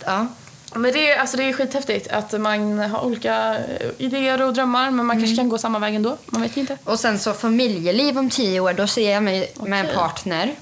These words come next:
Speaker 2: Mm.
Speaker 1: Eh, vi är gifta och jag väntar mitt första barn, tror jag.
Speaker 2: Okej.
Speaker 1: Eller har redan ett barn, jag är ganska,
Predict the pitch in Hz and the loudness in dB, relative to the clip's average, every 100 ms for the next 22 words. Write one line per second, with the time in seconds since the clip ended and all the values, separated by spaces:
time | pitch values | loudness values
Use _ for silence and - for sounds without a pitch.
0 | - - - 208 247 - - - - - | -18 -10 -4 -2 -2 -6 -20 -20 -12 -2
1 | 208 196 185 185 185 170 185 180 170 196 | 2 2 2 2 0 0 -2 -2 -2 -2
2 | - - - 175 175 190 160 - 185 190 | -4 -6 0 0 0 -2 -4 -4 -2 -2
3 | 180 - 202 180 156 - 262 240 208 - | -4 -6 -2 -2 -4 -4 0 0 0 -6
4 | - 226 - - 131 - 143 175 - - | -6 -6 -6 -6 -4 -2 -2 -6 -10 -6
5 | 175 139 190 - - 233 - 320 - - | -2 0 -2 -6 -10 -8 -6 -8 -4 0
6 | 208 202 190 233 226 214 185 165 165 160 | 2 2 0 0 0 0 -2 -2 -4 -2
7 | 156 156 190 185 185 - 170 | -2 -2 -2 -4 -4 -4 -4